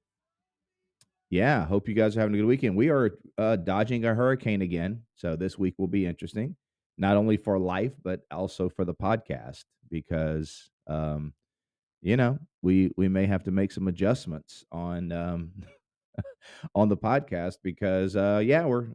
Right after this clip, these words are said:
we're, uh, we're watching the storm. Um, and so, yeah. Uh,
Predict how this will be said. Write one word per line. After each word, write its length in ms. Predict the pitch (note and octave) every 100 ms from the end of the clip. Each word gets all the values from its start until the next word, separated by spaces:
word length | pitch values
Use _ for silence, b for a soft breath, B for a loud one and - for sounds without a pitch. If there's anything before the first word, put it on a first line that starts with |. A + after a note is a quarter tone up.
| -
we're, 380 | G2+ A2 G#2 G#2
uh, 20 | G#2 _ _ _ _ _ _ -
we're 80 | F2+
watching 360 | G2+ G#2 G#2
the 80 | F#2+
storm. 440 | - A2+ A2 C#2+ - _ _ _ -
Um, 440 | C#2+ C2 A#1+ A#1 - -
and 160 | C#2 -
so, 300 | - B1+ G#1 _ _ _ _ _ _ _ _ _ _ _ -
yeah. 920 | - - _ _ _ _ _ _ B1
Uh, 260 | B1+ B1